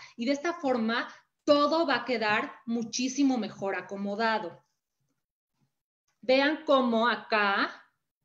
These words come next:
igual subdividen todo el cajón para que las que, piezas queden perfectamente contenidas. ¿Ok? Estos son algunos ejemplos de las divisiones de cajones que tenemos que hacer, que,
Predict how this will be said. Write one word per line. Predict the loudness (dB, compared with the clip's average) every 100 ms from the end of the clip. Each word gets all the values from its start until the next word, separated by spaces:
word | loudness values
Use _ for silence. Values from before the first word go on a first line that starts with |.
| _
igual | -8 -4 2 4 6 2
subdividen | -2 -8 -8 -2 0 2 2 4 2 2 -4 -8 _ _ _ _ _ _ _ _ _ _ _
todo | 2 4 4
el | 2 0
cajón | -4 -4 -4 -2 -2 -4 -8 _ _ _
para | -2 -2 0
que | -2
las | -2 -4
que, | -6
piezas | -2 -2 0 -4 -8 -6
queden | 0 0 0 -2 -4 -6
perfectamente | -8 -6 -4 -4 -4 -4 -4 -4 -6 -10
contenidas. | -10 -10 -10 -6 -6 -6 -12 -18 _ _ _ _ _ _ _ _ _ -20
¿Ok? | -20 -14 -10 -6 -6 -8 -16 _ _ _ _ _ _ _ _ _ _ _ _ _ _ _ _ _ _ _ _ _ _ _ _ _ _ _ _ _ _ _ _ -8 -2
Estos | 0 2
son | 2 2
algunos | 2 2 0 0
ejemplos | -2 -2 0 -2 -2 -2
de | 0
las | 0
divisiones | 0 -4 -2 0 0 0
de | -2
cajones | -4 -4 -6 -6
que |
tenemos | -8 -6 -6 -6
que | -6
hacer, | -2 -2 -2
que, | -6